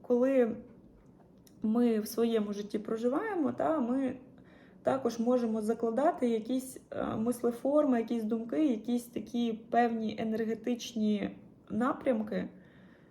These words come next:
а потім ці напрямки, ці програми починають працювати таким ж чином, що якби забирають нашу енергію на своє підживлення. Це як незакриті вкладки, е, в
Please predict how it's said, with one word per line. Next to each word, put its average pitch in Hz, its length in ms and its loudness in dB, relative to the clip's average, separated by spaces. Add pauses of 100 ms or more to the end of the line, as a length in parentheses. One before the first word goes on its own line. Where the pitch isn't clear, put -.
(640)
а 226 140 0
потім 269 400 2
ці 240 160 -4
напрямки, 240 800 -2
ці 214 100 -4
програми 214 720 0 (200)
починають 254 760 -2
працювати 240 680 0
таким 240 380 -2
ж - 200 -12
чином, 320 320 -4
що 226 260 -4 (440)
якби 269 640 -4 (100)
забирають 233 580 -2
нашу 233 280 -4
енергію 240 400 -2
на 214 80 -2
своє 233 280 -2
підживлення. 208 640 -6 (520)
Це 339 160 4
як 262 180 4
незакриті 254 800 2 (320)
вкладки, 208 800 -2 (460)
е, 208 300 0 (140)
в 233 340 4